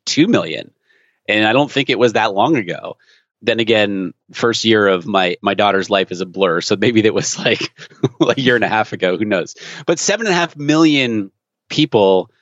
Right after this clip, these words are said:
are advertising now on the platform. So more competition, higher ad costs. So plain and simple, that's number one.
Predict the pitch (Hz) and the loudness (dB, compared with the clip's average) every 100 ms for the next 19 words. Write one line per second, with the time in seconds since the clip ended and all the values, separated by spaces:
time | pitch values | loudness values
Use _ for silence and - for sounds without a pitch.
0 | _ - 117 123 123 117 104 101 101 92 | _ -2 0 0 0 -2 -4 -4 -4 -2
1 | 92 90 90 82 - 73 58 - - 123 | -2 -4 -2 -4 -6 -12 -10 -4 0 0
2 | - _ _ _ 110 123 123 123 110 113 | 0 _ _ _ -2 0 2 -2 -2 -4
3 | 180 165 165 147 139 127 _ _ _ - | -2 0 0 0 -2 -6 _ _ _ -4
4 | 107 95 85 87 - 78 - - - - | 0 0 0 -4 -6 -8 -6 -10 -10 -14
5 | _ - 113 98 92 _ - 131 113 98 | _ -6 -2 -2 -6 _ -4 -2 -2 -2
6 | 95 92 92 101 104 90 85 92 95 85 | -2 0 -2 -2 -4 -4 -2 0 0 -2